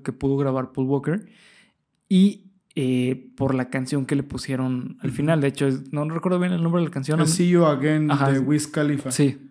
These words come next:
Speaker 1: es, esa canción fue la número uno durante, creo que como por dos años, güey. O un año entero fue el top uno de, de la Billboard.
Speaker 2: Es que además, bueno,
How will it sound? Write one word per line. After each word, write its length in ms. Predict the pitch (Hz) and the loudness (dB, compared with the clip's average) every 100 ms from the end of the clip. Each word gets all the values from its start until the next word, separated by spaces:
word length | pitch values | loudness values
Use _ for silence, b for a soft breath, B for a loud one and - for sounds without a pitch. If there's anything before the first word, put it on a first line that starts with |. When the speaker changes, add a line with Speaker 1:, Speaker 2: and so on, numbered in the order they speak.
| - | -4
Speaker 1:
es, 180 | 143 | -2
esa 180 | 170 147 | -2 -2
canción 380 | 151 143 143 151 | 0 0 0 -2
fue 260 | - 147 147 | -2 0 0
la 100 | 143 | 0
número 260 | 143 143 147 | 0 2 2
uno 160 | 147 151 | 2 2
durante, 500 | 135 131 - 117 117 - | 2 0 -4 -10 -12 -6
creo 160 | 135 | -6
que 100 | 117 | -6
como 280 | 123 131 120 | -6 -8 -6
por 160 | 131 139 | -4 -4
dos 200 | 143 139 | -2 -2
años, 340 | 139 160 170 | 0 2 4
güey. 260 | 190 302 - B B B | 4 2 -2 B B B
O 80 | 139 | -4
un 180 | 131 139 | 0 2
año 140 | 147 | 2
entero 300 | 147 135 139 | 2 2 0
fue 680 | 139 135 135 135 139 135 127 143 - - - 143 135 | 0 0 0 2 2 0 -2 -6 -14 -14 -20 -18 -10
el 320 | 123 127 120 | -6 -4 -4
top 320 | 117 135 - - - | 0 0 -2 -18 -6
uno 320 | 147 147 143 | -2 2 2
de, 400 | 131 117 117 - b b b | 0 -2 -6 -12 b b b
de 80 | 131 | -4
la 100 | 117 | 2
Billboard. 400 | 139 135 127 127 - - | 4 4 2 -4 -8 -2
Speaker 2:
Es 140 | 165 | 0
que 100 | - | 2
además, 360 | 196 165 165 170 | 2 4 2 2
bueno, 380 | 185 175 147 | 2 2 0